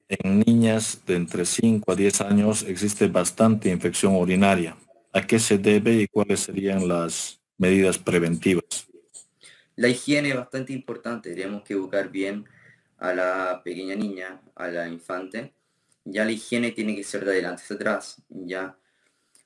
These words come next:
Speaker 2: Ahora no hay que usar jabones. Ya tenemos los lactobacillus que ahí nos van a ayudar, ¿ya? Si es que eliminamos a los lactobacillus, entonces va a haber mayor riesgo de infección, ¿ya?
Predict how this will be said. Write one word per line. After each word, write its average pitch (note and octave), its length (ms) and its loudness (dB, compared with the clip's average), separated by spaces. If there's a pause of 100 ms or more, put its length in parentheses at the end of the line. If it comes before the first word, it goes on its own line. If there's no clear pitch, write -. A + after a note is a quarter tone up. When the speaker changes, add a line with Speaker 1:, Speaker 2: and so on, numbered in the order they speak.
(160)
Speaker 2:
Ahora G#2+ 380 -2
no A#2+ 260 -2
hay D3 100 -2
que A2 100 -16
usar G#2+ 200 -6
jabones. A#2 600 -2 (480)
Ya F#2+ 600 -8
tenemos G2+ 380 -6
los F#2+ 100 -4
lactobacillus F#2+ 760 -4
que - 160 -6
ahí G2+ 240 -4
nos F#2+ 160 -10
van G2 180 -6
a F#2+ 40 -8
ayudar, G2 460 -4 (220)
¿ya? G2+ 480 -8
Si G2 200 -10
es - 60 -14
que F#2+ 340 -2
eliminamos F#2 500 -6
a F#2 180 -4
los F#2 160 -6
lactobacillus, F2+ 720 -6 (520)
entonces A2+ 320 -6
va A2 60 -2
a - 20 2
haber G#2+ 180 -2
mayor G#2 300 -4
riesgo G2 200 -4
de G2 40 -8
infección, - 420 -12 (840)
¿ya? G#2 360 -4